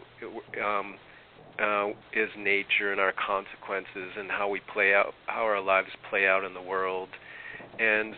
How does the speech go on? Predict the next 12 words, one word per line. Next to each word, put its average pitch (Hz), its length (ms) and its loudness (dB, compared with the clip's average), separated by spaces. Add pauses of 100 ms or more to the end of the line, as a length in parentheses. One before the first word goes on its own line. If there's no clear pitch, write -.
(120)
so 123 320 6
that's 131 160 4 (140)
kind 165 120 0
of 139 80 0
a 117 80 2
disconnection, 101 1000 -2 (560)
and 104 100 0
I 107 60 6
call 127 340 4
it 113 80 0
a 104 60 -2
dissociation. 101 1080 -4